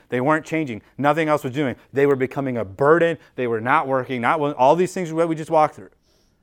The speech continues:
So then Paul would just write this letter and say, "All right, now you're gonna keep away. Now you would distance yourself." So I don't ever want us to think Second Thessalonians in his own little context outside of First Thessalonians, where we, we read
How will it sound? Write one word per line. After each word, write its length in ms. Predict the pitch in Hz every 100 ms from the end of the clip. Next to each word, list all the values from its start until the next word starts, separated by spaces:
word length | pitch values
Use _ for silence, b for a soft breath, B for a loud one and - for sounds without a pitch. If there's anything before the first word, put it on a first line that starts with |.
| _ _ _ _ _ _
So 120 | -
then 160 | 143 131
Paul 220 | 147 143
would 100 | 127
just 120 | -
write 240 | 127 131 120
this 220 | 143 -
letter 220 | 123 107
and 100 | 104
say, 140 | - 107
"All 100 | 113
right, 160 | 107
now 140 | 110 110
you're 160 | 107
gonna 160 | 101 95
keep 180 | 101 92
away. 220 | 85 123 _ _ _ _ _ _ _ _ _ _ _ 113
Now 200 | 127 120
you 140 | 117
would 120 | 107
distance 360 | 104 92 95 104
yourself." 480 | - 90 87 _ _ _ _ _ _ _ _ _ -
So 120 | -
I 60 | 143
don't 240 | 202 220 185
ever 160 | 175
want 340 | 143 139 190 180
us 120 | -
to 80 | 151
think 200 | 185 -
Second 320 | 180 165 147
Thessalonians 540 | 170 170 170 135 127 B B
in 100 | 156
his 140 | 143
own 240 | 170 185 175
little 180 | 170
context 420 | 143 160 160 135 139
outside 280 | 147 156 147
of 60 |
First 220 | - 220 156
Thessalonians, 440 | 135 113 117 131 B B
where 100 | 156
we, 140 | 147
we 180 | 147 156
read 440 | 139 139 202 170